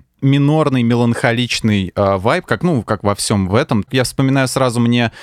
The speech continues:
у Gorillaz был первый альбом, когда вышел. Все думали, что там будет что-то в стиле Клинт Иствуд, вот это «I'm happy, I'm feeling fine». Вот, а в результате там была просто мрачный такой тоже трип-хоп,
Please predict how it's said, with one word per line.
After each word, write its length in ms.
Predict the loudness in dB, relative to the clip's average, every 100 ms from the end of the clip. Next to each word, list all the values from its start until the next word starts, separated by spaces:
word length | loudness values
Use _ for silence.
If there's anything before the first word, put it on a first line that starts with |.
| -20 -20 -6
у 80 | -2
Gorillaz 440 | 0 2 0 0 0
был 160 | -2
первый 400 | 0 -2 0 0
альбом, 460 | 0 0 0 0 -2
когда 280 | -4 0 0
вышел. 420 | 0 -2 -2 -2
Все 220 | 0 -2
думали, 260 | 0 0 -2
что 180 | -4 -2
там 160 | 0
будет 160 | 0 0
что-то 260 | -2 -4 -4
в 60 |
стиле 320 | -4 -2 0
Клинт 340 | 0 0 2 0
Иствуд, 300 | -2 0 0
вот 60 |
это 140 | 2 2
«I'm 360 | 0 0 2
happy, 800 | 2 2 0 0 0 2 2 0
I'm 220 | 0 0 0
feeling 420 | 2 2 2 -2 0
fine». 380 | 0 2 0 0
Вот, 240 | 0 0
а 180 | 0 0
в 120 | -2
результате 460 | -2 0 0 -2 0
там 160 | 0
была 160 | 2 0
просто 300 | -2 -2 0
мрачный 520 | 2 2 0 -4 -4
такой 240 | -4 -4 -2
тоже 280 | 0 -2
трип-хоп, 580 | -2 -4 -4 -2 -2 -2